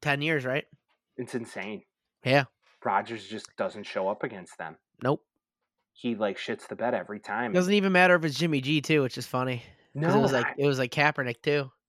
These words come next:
Speaker 2: I just thought to myself, like, "Man, like, every year you do this, how you must feel as a fan base for, for, if you're a Packer fan," and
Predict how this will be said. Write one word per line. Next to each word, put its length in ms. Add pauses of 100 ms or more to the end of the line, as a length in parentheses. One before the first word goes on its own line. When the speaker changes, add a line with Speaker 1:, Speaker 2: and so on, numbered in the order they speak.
(180)
Speaker 2:
I 120
just 180
thought 200
to 80
myself, 400
like, 240
"Man, 320 (560)
like, 160 (520)
every 460
year 380
you 260
do 260
this, 220
how 240
you 160
must 340
feel 320 (1040)
as 140
a 60
fan 380
base 280
for, 240
for, 240
if 260
you're 120
a 40
Packer 400
fan," 300
and 220